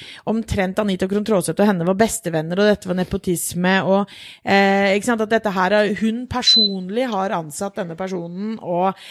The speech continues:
eh, ikke sant, det var jo veldig mange sånne ting som da de etterpå kunne gå ut og si at, ja, men dette her har ikke vært, de kjenner hverandre ikke, de har møttes på en sånn og sånn anledning. Hvorfor, hvorfor spiller man liksom på de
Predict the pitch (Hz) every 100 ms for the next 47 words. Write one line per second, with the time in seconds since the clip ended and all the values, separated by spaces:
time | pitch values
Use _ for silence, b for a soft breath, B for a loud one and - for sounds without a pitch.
0 | B B - 208 202 196 202 - 220 247
1 | 208 190 233 240 240 220 240 226 - 254
2 | 180 240 262 247 226 220 202 196 208 196
3 | 196 202 214 - - 170 170 170 190 190
4 | 180 170 180 185 180 190 190 190 196 185
5 | 185 180 175 175 190 269 214 202 175 185
6 | 220 277 196 180 175 175 180 175 185 180
7 | 202 196 190 202 214 208 - 175 - 202
8 | - 185 180 180 185 175 185 180 180 165
9 | 165 180 185 B B B B B B 226
10 | 247 330 240 277 254 330 262 - - 226
11 | 196 190 226 294 226 214 233 254